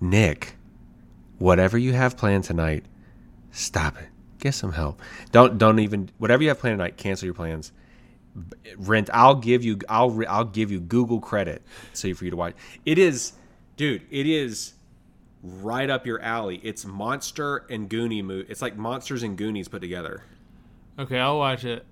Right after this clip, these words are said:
Speaker 2: I'll watch Super eight. I have never seen Super eight.
Speaker 1: I c-, I, I literally cannot believe you've not seen Super eight. That is, it is like a, it is like a Nick movie.
Speaker 2: I just, like,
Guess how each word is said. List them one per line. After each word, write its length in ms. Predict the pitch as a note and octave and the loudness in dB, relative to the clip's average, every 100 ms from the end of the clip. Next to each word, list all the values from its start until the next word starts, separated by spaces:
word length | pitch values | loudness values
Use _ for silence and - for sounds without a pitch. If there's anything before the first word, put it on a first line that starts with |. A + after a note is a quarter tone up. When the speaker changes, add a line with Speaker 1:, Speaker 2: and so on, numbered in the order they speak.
| - - C#3+ | -20 -16 -10
Speaker 2:
I'll 180 | C3 | -8
watch 220 | B2+ B2 A#2 | -6 -6 -8
Super 360 | - A2+ G#2+ | -14 -14 -12
eight. 120 | G#2 | -12
I 160 | A2 B2+ | -4 -2
have 120 | C#3 | -2
never 160 | C#3 C3 | -4 -8
seen 260 | - A#2+ G#2+ | -10 -12 -12
Super 320 | - - A2+ | -16 -18 -18
eight. 180 | G#2+ - - - - | -20 -20 -20 -20 -4
Speaker 1:
I 160 | - D3+ | 4 4
c-, 140 | D#3 - - | 4 -8 2
I, 320 | C3 D#3+ D#3 B2 | 6 6 4 0
I 140 | C3 | 0
literally 500 | B2+ C3 D3+ D3 D3 | 2 2 2 2 0
cannot 320 | C#3 C3 A#2 | -2 -2 -2
believe 200 | G#2+ G2+ | -2 -6
you've 100 | F#2+ | -6
not 160 | F#2+ F2 | -8 -8
seen 140 | F#2 | -10
Super 260 | E2+ F2 E2+ | -12 -8 -8
eight. 80 | D#2+ | -2
That 120 | B2 | 0
is, 180 | B2 G#2 D#3 | 0 -2 -6
it 120 | C3+ | -2
is 140 | C3+ | -2
like 180 | A#2 A2+ | -2 -4
a, 280 | G#2+ G2+ G2+ - | -4 -4 -8 -8
it 120 | A#2 | -6
is 100 | A2 | -6
like 140 | A2 | -6
a 100 | G#2 | -6
Nick 520 | F#2+ G#2+ B2 - - - - - - - - - | -4 -2 -4 -6 -20 -20 -20 -20 -20 -20 -18 -4
movie. 600 | A2 C#3+ C#3+ F2+ B1 - - - - - | 2 4 4 -2 -10 -20 -20 -20 -16 0
Speaker 2:
I 200 | E3+ G#3 | 4 4
just, 280 | A#3 G#3 G3 | 2 -2 0
like, 320 | F#3 D#3+ | -2 -4